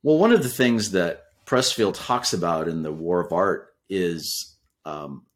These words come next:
any, e-, everybody is creative, and I believe that too. And everybody has something to offer the world that's inside of them. And it doesn't have to be an amazing painting or an amazing song.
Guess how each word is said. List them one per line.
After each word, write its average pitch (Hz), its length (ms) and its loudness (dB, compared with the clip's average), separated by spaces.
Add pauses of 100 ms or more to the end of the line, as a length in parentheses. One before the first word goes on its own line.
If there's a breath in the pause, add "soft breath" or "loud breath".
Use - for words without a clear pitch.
(300)
any, 143 520 -2
e-, 139 180 0 (120)
everybody 143 480 6
is 95 100 0
creative, 76 560 -2
and 87 100 -2
I 92 80 2
believe 87 300 -2
that 69 200 -8
too. - 240 -14 (140)
And 107 120 -4
everybody 143 440 2
has 110 200 -2 (140)
something 110 400 -2
to 95 140 -4
offer 95 360 -2
the 82 100 -4
world 80 400 -4
that's 85 220 -6
inside 78 460 -6
of 69 140 -12
them. 60 200 -18 (600 soft breath)
And 127 80 2
it 110 100 0
doesn't 151 360 4
have 131 380 -2
to 117 100 0
be 95 480 0
an 92 200 -4
amazing 92 680 -2
painting 90 580 -6
or 80 160 -6
an 78 100 -10
amazing 85 420 -8
song. 85 800 -4